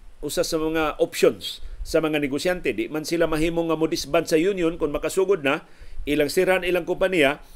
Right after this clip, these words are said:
unya human sa pila ka buwan o tuig, mangabli sila balik, lain na og ngan o lain na og tag-iya.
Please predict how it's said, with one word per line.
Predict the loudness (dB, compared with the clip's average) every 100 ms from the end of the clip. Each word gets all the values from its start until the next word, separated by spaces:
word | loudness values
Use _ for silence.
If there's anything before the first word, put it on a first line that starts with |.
| -20 -14 -2
unya | 0
human | 2 4 2
sa | 2 2
pila | 4 4
ka | 4 6 6 2 -6 -14 -14 -16 -20 -20 -16 6
buwan | 10 10 8
o | 2
tuig, | 4 4 4 0 -4
mangabli | -4 2 4 6 4
sila | 6 4
balik, | 6 6 6 2 -8 -20 -20 -20 -16 -16 -16 -18 -14 -12 -12 -16 -4
lain | 2 2 4
na | 2
og | 2
ngan | 2 0 0
o | -2
lain | 0 2
na | 0
og | -2
tag-iya. | -4 2 2